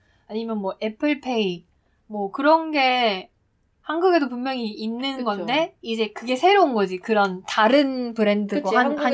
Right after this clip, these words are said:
Speaker 1: 하니까.
Speaker 2: 쓰는 브랜드들이 다른
Speaker 1: 음.
Speaker 2: 거지. 음.
Speaker 1: 음. 그래서 뭐 카카오페이, 뭐 네이버페이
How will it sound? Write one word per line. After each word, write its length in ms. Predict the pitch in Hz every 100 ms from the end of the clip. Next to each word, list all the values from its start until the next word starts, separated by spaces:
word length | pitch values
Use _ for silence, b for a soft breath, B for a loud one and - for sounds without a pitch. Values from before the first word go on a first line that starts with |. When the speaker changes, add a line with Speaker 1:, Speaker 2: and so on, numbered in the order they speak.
| -
Speaker 1:
하니까. 140 | 226
Speaker 2:
쓰는 280 | 285 285 262
브랜드들이 520 | 208 180 185 185 180
다른 280 | 220 220 202
Speaker 1:
음. 160 | 175 151
Speaker 2:
거지. 440 | 139 - - 151 _ _
음. 280 | 165 156 175 -
Speaker 1:
음. 380 | 202 190 180 185 _ _
그래서 440 | - 254 262 247 - _ _ _ -
뭐 180 | 196
카카오페이, 1120 | 190 349 - 381 349 320 - 285 247 208 185 185
뭐 140 | 190
네이버페이 1000 | 185 196 233 240 226 - 220 196 180 185